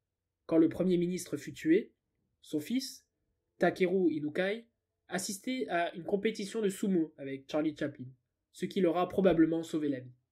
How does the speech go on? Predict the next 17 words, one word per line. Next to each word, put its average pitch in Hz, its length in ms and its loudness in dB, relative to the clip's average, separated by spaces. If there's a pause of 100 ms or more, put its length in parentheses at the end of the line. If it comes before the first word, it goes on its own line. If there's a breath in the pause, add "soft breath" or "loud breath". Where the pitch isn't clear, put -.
(960)
Dans 165 160 0
son 156 180 -4
autobiographie, 147 760 -4 (580)
il 180 120 -4
nota 202 280 6
qu'à 170 160 0
son 160 180 -4
retour 202 580 -2
à 143 100 -6
Los 139 220 -6
Angeles 156 600 -2
en 143 140 -10
juin 165 220 -2
mille 143 140 -2
neuf 123 140 -12
cent 131 140 -12
trente-deux, 147 460 -6